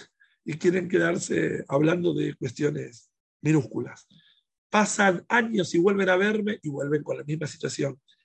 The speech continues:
Y yo abro mi agenda, ¿no? Donde tomo algunos, algunas notas. Y veo que están discutiendo lo mismo que habían discutido hace diez años de otra forma, pero la misma discusión.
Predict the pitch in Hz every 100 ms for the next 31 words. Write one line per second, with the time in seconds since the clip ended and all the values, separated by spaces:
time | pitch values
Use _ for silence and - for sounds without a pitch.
0 | _ - 170 190 185 170 160 165 214 214
1 | 151 156 190 165 151 147 135 _ _ _
2 | 165 156 156 147 156 - - - - _
3 | _ _ - 147 151 139 185 - 170 143
4 | 147 - _ _ _ _ _ _ _ -
5 | 220 254 214 208 - 226 226 214 233 226
6 | 254 254 294 415 220 190 190 214 214 196
7 | 190 220 233 254 - 175 190 - 226 247
8 | 208 - 175 190 190 185 233 240 220 202
9 | 214 220 202 196 - 196 - 196 156